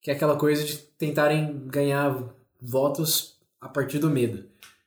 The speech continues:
Que é, o negócio que tá correlacionado não é verdadeiro, porque um, com esses dados, tá pensando, pô, oitenta e seis por cento nem na Europa tá, e dado que a grande maioria, a absoluta maioria, realmente tá fugindo, acho que vocês não podem barrar isso por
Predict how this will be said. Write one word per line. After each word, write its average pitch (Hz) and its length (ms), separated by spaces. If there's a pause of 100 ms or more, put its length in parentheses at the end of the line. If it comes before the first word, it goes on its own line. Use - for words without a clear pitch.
(160)
Que 127 340
é, 123 220
o 143 60
negócio 151 420
que - 120
tá 165 140
correlacionado 160 840
não 160 200
é 156 60
verdadeiro, 151 560
porque 147 240
um, 139 240
com 151 100
esses 139 200
dados, 131 400
tá 135 100
pensando, 131 300
pô, 135 120
oitenta 135 340
e 135 40
seis 139 220
por 127 140
cento 131 340
nem 147 180
na 156 100
Europa 131 320
tá, 139 360 (460)
e 117 80
dado 131 280
que 131 420 (600)
a - 100
grande 170 380
maioria, 151 360
a - 20
absoluta 147 380
maioria, 139 420
realmente 139 460
tá 139 80
fugindo, 143 580
acho 147 100
que 151 80
vocês 147 60
não 151 140
podem 143 280
barrar 131 380
isso 127 360
por 123 420